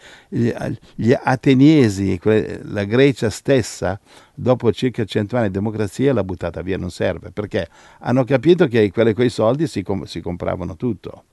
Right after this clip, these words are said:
Alla fine c'era sempre una oligarchia, come succede adesso a Bruxelles, che è una oligarchia, virgolette, democratica che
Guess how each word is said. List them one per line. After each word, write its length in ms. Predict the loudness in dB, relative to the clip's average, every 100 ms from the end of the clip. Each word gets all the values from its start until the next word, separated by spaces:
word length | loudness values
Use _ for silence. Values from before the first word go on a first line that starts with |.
| _ _ _ _ _ -4
Alla 200 | -2 -2
fine 320 | 2 2 2
c'era 220 | 2 -2
sempre 420 | -2 -2 -2 -4 -6 _
una 340 | -2 0 0 0
oligarchia, 800 | 2 2 2 0 -2 -2 -2 -2
come 160 | -4
succede 400 | -8 -8 -6 -6
adesso 260 | -6 -8 -10
a 40 |
Bruxelles, 520 | -10 -10 -8 -6 -6 -8 _ -20 _ _
che 140 | -10 -4
è 20 |
una 160 | -2 -2
oligarchia, 800 | 0 0 2 0 -2 2 2
virgolette, 600 | 2 0 0 0 0 -2
democratica 760 | -2 -2 -2 -2 -2 -4 -4 -4
che 320 | -2 0 0